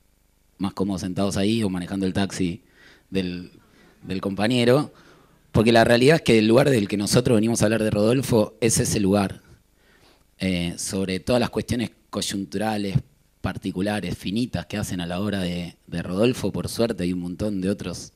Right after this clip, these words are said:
escritores y compañeros que, que, que con una entidad a veces académica, a veces popular, eh, pueden reconstruir eso en ese catálogo, en esta muestra, en cualquiera de sus homenajes. Eh, nosotros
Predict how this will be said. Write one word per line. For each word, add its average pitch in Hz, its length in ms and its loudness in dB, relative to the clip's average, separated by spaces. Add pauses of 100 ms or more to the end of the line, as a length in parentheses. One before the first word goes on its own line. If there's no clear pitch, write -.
(100)
escritores 92 800 -4
y 87 100 -8
compañeros 92 520 -6
que, 85 240 -14 (680)
que, 80 400 -14
que 87 120 -14
con 87 180 -10
una 107 140 -4
entidad 95 720 -6
a 90 40 -4
veces 104 400 -2
académica, 92 1000 -2
a 85 60 -6
veces 98 640 -6 (180)
popular, 117 640 2 (340)
eh, 87 200 -4
pueden 113 220 2
reconstruir 95 520 -4
eso 101 400 2
en 95 140 0
ese 110 160 2
catálogo, 104 760 2
en 90 120 -4
esta 104 220 -4
muestra, 95 560 -2
en 85 80 -10
cualquiera 90 340 -4
de 92 40 -2
sus 90 180 -6
homenajes. 90 720 -6 (640)
Eh, 90 380 -2 (640)
nosotros 123 760 2